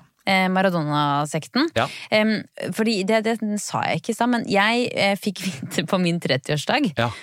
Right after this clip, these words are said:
Speaker 1: at jeg faktisk, eh, det var mamma og pappa som fortalte om dette her, litt fnisende over noen glass vin,
Speaker 2: Ja.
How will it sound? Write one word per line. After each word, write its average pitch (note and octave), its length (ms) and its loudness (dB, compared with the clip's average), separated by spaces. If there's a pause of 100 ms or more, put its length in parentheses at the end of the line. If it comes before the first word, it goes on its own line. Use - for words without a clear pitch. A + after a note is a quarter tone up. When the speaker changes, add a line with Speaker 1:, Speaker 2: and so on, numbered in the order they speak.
(140)
Speaker 1:
at G#3+ 180 2
jeg G3+ 420 2 (200)
faktisk, - 680 -4
eh, F#3 680 0
det - 160 -4
var F#3 120 2
mamma D#3 380 0
og D#3 120 0
pappa E3 380 0
som E3 300 -2
fortalte C#3+ 420 -4
om D3+ 80 0
dette D3+ 180 -2
her, F3+ 200 2
litt E3+ 220 -4
fnisende D#3+ 760 -2
over C#3+ 200 0
noen D3 400 -2
glass D3+ 240 -2
vin, G#3 220 0 (100)
Speaker 2:
Ja. A2 200 2